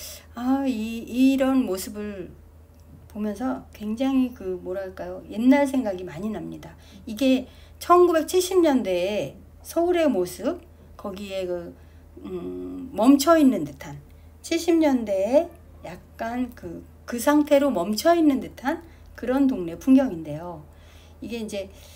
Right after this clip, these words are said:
뭐 이 동네에 뭐 백 일 동안 뭐 칠십 명의 작가들이 모여가지고,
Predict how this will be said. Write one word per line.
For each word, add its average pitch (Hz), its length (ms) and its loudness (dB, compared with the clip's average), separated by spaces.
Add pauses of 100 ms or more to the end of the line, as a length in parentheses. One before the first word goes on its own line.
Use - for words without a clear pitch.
(200)
뭐 180 200 -4
이 214 240 -2
동네에 262 460 2
뭐 202 460 -2
백 202 160 -4
일 262 140 2
동안 226 340 -4
뭐 185 220 -2
칠십 330 360 -2
명의 226 640 0
작가들이 277 560 2
모여가지고, 196 800 -4